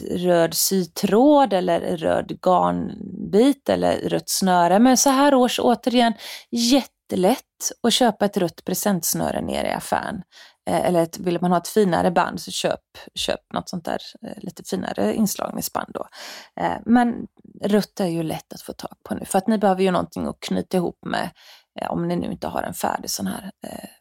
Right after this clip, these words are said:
påse. Eh, det kan säkert finnas presentpåsar i tyg med snöre och dra ihop också. I den här nu då, så ska ni ju stoppa ner diverse ingredienser.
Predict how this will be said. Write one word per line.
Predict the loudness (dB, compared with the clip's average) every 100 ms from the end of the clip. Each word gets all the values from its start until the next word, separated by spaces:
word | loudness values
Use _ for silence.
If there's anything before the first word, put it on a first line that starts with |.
| _ _ -20
påse. | -16 -8 -8 -8 -12 _ _ -4
Eh, | 0 2
det | 2
kan | 0 0
säkert | 0 0
finnas | 0 0 0 -2
presentpåsar | -2 0 0 -2 -6 -4 -2 -2
i | -4
tyg | -2 -4 -2 -4
med | -2
snöre | 0 0 0 -2
och | -4
dra | -6 -6
ihop | -6 -10 -16
också. | -14 -10 -10 -10 -16 _ 6
I | 8 8 8
den | 4 4 4
här | 2 -2 0 2 2 -2 -4 -4
nu | -4 -4
då, | -4 -4 -4 -10
så | -10 -8
ska | -2 -2
ni | -2 -4 -6
ju |
stoppa | -8 -6 -4 -2
ner | -4 -2 -4 -6
diverse | -8 -6 -6 -6
ingredienser. | -6 -4 -2 -2 -2 -2 -2 -2